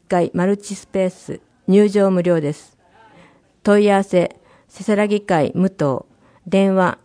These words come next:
ゼロ九ゼロ七七ゼロ九の八六ゼロ一。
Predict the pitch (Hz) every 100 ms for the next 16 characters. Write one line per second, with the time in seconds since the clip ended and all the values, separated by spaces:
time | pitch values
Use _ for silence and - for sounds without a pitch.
0 | - 196 214 220 226 196 170 151 139 -
1 | - 175 202 214 208 156 170 165 170 170
2 | 170 143 131 131 _ 180 170 214 208 160
3 | 139 151 147 143 - 120